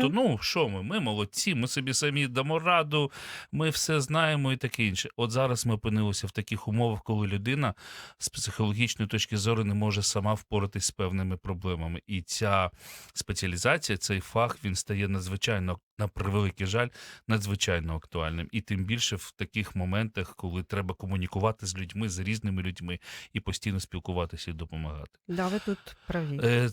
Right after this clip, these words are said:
Speaker 2: один з елементів от вашої роботи, наскільки я знаю, це налагодження серйозних комунікацій між владою і громадою, от особливо коли Вінниця стала вже міською територіальною громадою, ми
Speaker 1: Мгм.
Speaker 2: розширилися, ми,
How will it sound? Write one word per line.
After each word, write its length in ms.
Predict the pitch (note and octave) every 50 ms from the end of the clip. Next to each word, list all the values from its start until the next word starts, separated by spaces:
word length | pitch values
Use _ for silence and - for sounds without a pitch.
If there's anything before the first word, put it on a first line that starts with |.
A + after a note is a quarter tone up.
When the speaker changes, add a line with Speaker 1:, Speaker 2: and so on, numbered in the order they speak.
| - -
Speaker 2:
один 260 | D#3+ D3+ C#3 G#3+ G#3+
з 80 | D#3+ E3
елементів 680 | F#3 F3+ F#3+ F#3+ F#3+ F#3+ F#3 F3 D3+ - C#3 - - -
от 180 | C#3 B2 - B2+
вашої 380 | B2 C#3+ C#3+ - - C#3 B2+
роботи, 360 | A#2 B2 C3 E3+ F#3+ - -
наскільки 440 | C#3+ C3 - - - C3 A#2+ - C3
я 140 | A#2+ A#2 A2+
знаю, 360 | G#2 G#2 A#2+ C#3 C#3+ C3 A#2
це 300 | - - - - B2+ A#2+
налагодження 580 | A#2 A#2+ B2 C#3 C3+ B2+ B2 A#2 G#2+ A2+ A#2 A2+
серйозних 560 | - - C3 A#2+ A#2+ C3 A#2 G#2 A2 G2+ -
комунікацій 800 | - A2 G#2 G#2 G#2+ G#2+ G#2 - C3 C3+ C#3 - - - A2+ G#2+
між 340 | G#2 G#2+ A2 G#2+ G2+ - -
владою 440 | G2+ G#2+ A#2 A#2+ A#2 G#2+ A2 G2+ F#2
і 40 |
громадою, 580 | F#2+ G2+ G2+ G#2+ A#2+ C3 C3 A#2+ A2+ A2 A2 A2 -
от 200 | G#2+ G#2 - -
особливо 520 | B2+ A2+ - - G#2+ G#2+ A#2 A2 G#2 G#2
коли 280 | - - A2+ G#2+ A2 G2+
Вінниця 460 | G#2 A#2 A2+ G#2+ G#2+ G#2 - - G#2+
стала 280 | - - A#2+ G#2 G#2+ G2
вже 180 | G2 F#2+ G#2+
міською 340 | G2 G#2 G2+ - - A2+ G2
територіальною 580 | - G#2 G2+ G2 - G#2+ A2 A#2+ C#3 D#3 D3+ B2+
громадою, 400 | B2 B2+ B2+ B2+ A#2 G#2+ G#2+ G2+
ми 100 | G2+ G2+
Speaker 1:
Мгм. 60 | F#2
Speaker 2:
розширилися, 580 | G2 F#2 - - C#3 C3+ C3 A#2+ A2+ - - A2
ми, 220 | G2+ G#2+ G#2+ F#2+